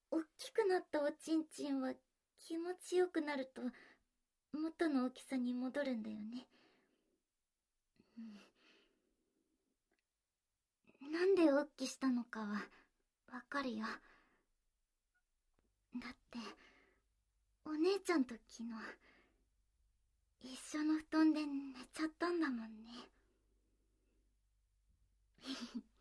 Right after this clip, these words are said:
お姉ちゃんのこと、女の子として見てくれたんだね。嬉しいけど、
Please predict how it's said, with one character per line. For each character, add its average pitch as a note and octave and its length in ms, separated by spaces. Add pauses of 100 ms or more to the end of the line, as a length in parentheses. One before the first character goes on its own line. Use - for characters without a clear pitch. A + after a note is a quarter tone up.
(1200)
お A3+ 60
姉 F#4+ 240
ち - 100
ゃ F#4 60
ん B3 80
の A3 80
こ - 140
と、 - 140 (1040)
女 D4 360
の E4 160
子 C4 100
と A3 140
し - 80
て G#3 120
見 A#3+ 140
て C#4+ 140
く A#3+ 100
れ A3 120
た B3+ 140
ん A#3 60
だ G3+ 120
ね。 C4 340 (2500)
嬉 A3 340
し - 380
い G#3 120 (160)
け F#3 140
ど、 F3+ 120